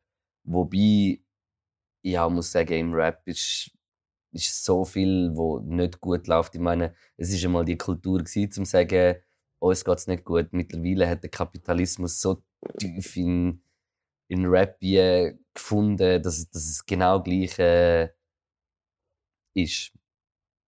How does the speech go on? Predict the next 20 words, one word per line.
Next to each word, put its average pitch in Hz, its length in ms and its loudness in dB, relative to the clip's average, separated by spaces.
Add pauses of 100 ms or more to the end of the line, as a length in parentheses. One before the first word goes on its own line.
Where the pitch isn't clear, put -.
(120)
Und 85 460 -4
genau 85 240 0
gleich 85 240 -4
scheiße. 78 320 -2
Und 76 80 -6
was 87 140 -2
ich 90 120 -4
halt 107 240 0
wie 104 380 -2
noch 87 220 -4
spannend 98 480 -2
finde, 95 200 -8
so 87 120 -6
Rap, 87 320 -2
ist, - 160 -20
das 90 120 -12
sage 87 200 -2
ich 82 240 -4
sehr 87 320 -2
oft - 240 -4